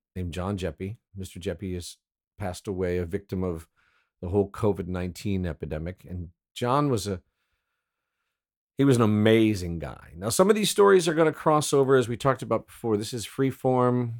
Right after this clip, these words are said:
It's not in any chronological order, Lord knows. And sometimes I'll be talking about something I talked about a couple of episodes ago, and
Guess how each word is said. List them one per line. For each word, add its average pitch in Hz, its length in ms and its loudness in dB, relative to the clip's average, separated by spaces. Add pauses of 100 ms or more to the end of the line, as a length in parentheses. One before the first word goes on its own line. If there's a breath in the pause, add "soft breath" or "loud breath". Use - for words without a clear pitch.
(160)
It's - 240 -14
not 113 220 0
in 107 100 0
any 104 200 0
chronological 98 960 0
order, 101 520 2
Lord 101 240 0
knows. 101 340 2
And 98 100 -6
sometimes 120 480 0
I'll 110 80 2
be 107 120 0
talking 117 340 0
about 107 200 4
something 113 280 0
I 107 80 0
talked 113 300 -2
about 110 220 2
a 104 40 -2
couple 107 240 0
of 104 80 2
episodes 104 440 0
ago, 110 340 4
and 107 140 2